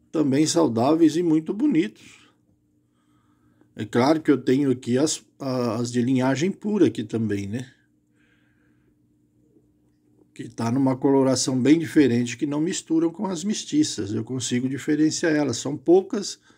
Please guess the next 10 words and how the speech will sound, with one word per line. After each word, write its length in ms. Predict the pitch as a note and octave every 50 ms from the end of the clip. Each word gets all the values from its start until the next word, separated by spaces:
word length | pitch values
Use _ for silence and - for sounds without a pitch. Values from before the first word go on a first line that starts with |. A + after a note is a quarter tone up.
| _ _ _ _ _ _
as 200 | - C3+ B2 B2
de 100 | B2+ B2+
linhagem 500 | B2+ C3+ C3+ B2+ B2 B2 B2 A#2 D3 D#3
pura 360 | D3+ - - D3+ D3 C3 A#2
que 100 | G#2+ -
estão 320 | - - - A#2 G#2 G2+ G#2
aqui. 180 | G#2 - _ - - - _ _ _ _ _ _ _ _ _ _ _ _ _ _ _ _ _ _ _ _ _ _ _ _ _ _ _
Mas 220 | - A2+ A2+ G#2+ D3
olha 260 | C#3 D3 D#3 D#3+ D3+
aí. 240 | B2 G#2 G2 -